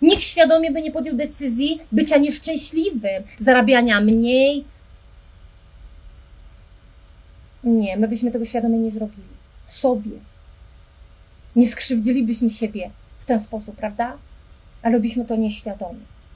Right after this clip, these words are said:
Umysł podświadomy jest odpowiedzialny za, uwaga, dziewięćdziesiąt sześć do dziewięćdziesięciu osiem procent naszego życia, naszych rezultatów, decyzji, jakie podejmujemy, myśli, jakie tworzymy,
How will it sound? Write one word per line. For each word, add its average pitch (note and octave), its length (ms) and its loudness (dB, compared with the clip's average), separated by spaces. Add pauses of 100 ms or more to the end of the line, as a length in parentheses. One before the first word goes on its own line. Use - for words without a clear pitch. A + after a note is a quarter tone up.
(880)
Umysł F4+ 240 0
podświadomy D4+ 640 4
jest C#4+ 160 2
odpowiedzialny C4 920 4
za, A3+ 560 4 (280)
uwaga, A3 640 0 (720)
dziewięćdziesiąt C4+ 880 2
sześć C4+ 480 2 (380)
do A#3 120 2
dziewięćdziesięciu B3 840 2
osiem B3 360 2
procent C4 840 2 (1400)
naszego A#3 400 2
życia, G#3 320 -6
naszych A3 320 -4
rezultatów, G#3 560 -6
decyzji, A#3 340 -4
jakie A#3+ 200 -4
podejmujemy, G3+ 840 -4 (240)
myśli, A3+ 380 6
jakie G#3+ 220 -4
tworzymy, G3+ 580 -10